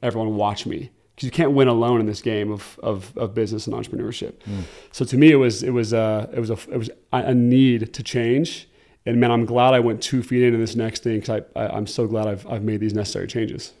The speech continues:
Speaker 2: Do you feel Maddie helped you a lot with that process?
Speaker 1: Yeah. 'Cause Maddie, um, great energy, great spirit, and great vibe. Um, she helped me
Speaker 2: 'Cause
Speaker 1: realize
Speaker 2: she, she came from that same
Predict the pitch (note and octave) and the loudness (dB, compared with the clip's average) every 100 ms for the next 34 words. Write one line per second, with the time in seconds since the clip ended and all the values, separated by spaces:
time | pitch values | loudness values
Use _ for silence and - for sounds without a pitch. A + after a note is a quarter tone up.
0 | F#2+ F#2 G#2 - G2+ F2+ F2+ F2+ F2+ E2+ | -12 -8 -6 -4 -2 -2 -2 -2 -4 -6
1 | - E2 E2 D#2 F2 D#2 F2 E2 F#2+ G2 | -6 -4 -4 -6 -8 -8 -8 -8 -8 -12
2 | - - - - A2+ - _ _ - - | -16 -8 -6 -6 -8 -16 _ _ -20 -20
3 | - - - B2+ C3+ E3+ F3 D3 C#3 - | -20 -4 0 4 6 6 8 8 6 4
4 | C3 A#2+ A#2 A2+ G#2+ G2 - _ _ _ | 4 6 4 4 0 -4 -12 _ _ _
5 | B2 A2+ B2+ C#3 A#2 B2 A#2+ A2 A#2 A2+ | -14 -2 2 4 4 4 4 2 -2 -2
6 | A2 A#2+ A#2+ A#2 - B2 A#2 A2+ - A2 | 0 2 2 0 -4 0 2 2 -2 0
7 | A#2 A2+ A2 A2 G#2+ G#2+ G#2+ _ _ _ | 0 0 0 0 0 -4 -6 _ _ _
8 | _ _ _ - A2+ A2 G#2 G#2 B2 - | _ _ _ -4 0 2 0 -2 -4 0
9 | C3 C#3+ A#2+ A#2+ B2 A#2 A#2 A#2 - - | 2 4 4 4 4 4 4 0 0 -4
10 | A2+ A#2 F#2 - E2+ D#2 - F2+ E2 D#2 | -2 -2 -2 -4 -4 -4 -6 -4 -4 -4
11 | D2+ C#2+ | -8 -10